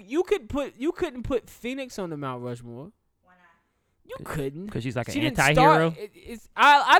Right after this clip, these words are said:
Speaker 1: think when I think of my Mount Rushmore, just my personal Mount Rushmore, I'm thinking of the staples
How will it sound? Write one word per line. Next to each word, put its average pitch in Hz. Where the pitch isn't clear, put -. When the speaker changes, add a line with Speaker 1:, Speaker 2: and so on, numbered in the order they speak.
Speaker 1:
think 285
when 240
I 302
think 277
of 202
my 214
Mount 180
Rushmore, 147
just 220
my 202
personal 196
Mount 135
Rushmore, 127
I'm 175
thinking 180
of 143
the 139
staples 156